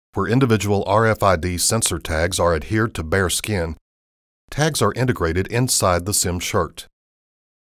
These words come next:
Once in place, the SimScope will read the SimShirt sensors,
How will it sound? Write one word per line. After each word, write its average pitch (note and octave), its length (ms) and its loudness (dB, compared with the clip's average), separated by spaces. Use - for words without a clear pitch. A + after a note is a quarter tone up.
Once G2+ 240 2
in C#3 140 2
place, F2 480 0
the E2+ 80 -6
SimScope G2 640 2
will E2+ 120 -2
read A2+ 260 0
the B2+ 60 0
SimShirt G2 520 0
sensors, - 640 -2